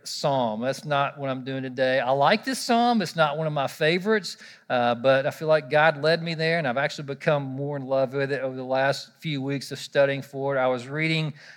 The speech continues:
um, about a Jewish teacher. His name is Abin Ezra, and he s-, announced that this particular psalm is the crown of all psalms. And once I say we're going to look at Psalm one thirty-nine,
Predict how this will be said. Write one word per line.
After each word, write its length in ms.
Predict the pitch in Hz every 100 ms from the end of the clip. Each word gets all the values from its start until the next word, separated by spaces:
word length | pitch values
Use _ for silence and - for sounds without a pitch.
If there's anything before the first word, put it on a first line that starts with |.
| _
um, 500 | 120 120 120 120 123 -
about 260 | 127 151 147
a 80 |
Jewish 520 | 120 113 156 180 170 -
teacher. 500 | - 202 196 - 127
His 200 | 131 135
name 240 | 156 147
is 160 | 131 -
Abin 520 | 127 131 170 180 165
Ezra, 640 | 143 160 160 135 135 131 - - - -
and 100 | 127
he 120 | 165
s-, 140 | 165 139
announced 480 | 143 156 180 175 -
that 200 | 139 131
this 180 | 180 185
particular 640 | - - 196 190 175 156
psalm 580 | 143 - 170 165 160 147
is 200 | 143 135
the 80 | 139
crown 600 | - - 170 170 160 156
of 200 | 139 123
all 340 | 139 139 143
psalms. 600 | 131 - 160 139 101 107 135
And 160 | 127
once 260 | 135 151 -
I 120 | 147
say 500 | 139 - 156 151 143 - - _
we're 120 | 135
going 180 | 135 143
to 60 | 131
look 220 | 143 139
at 100 | 127
Psalm 440 | - 143 135 131
one 200 | 131 131
thirty-nine, 880 | - 135 123 123 180 185 147 156 190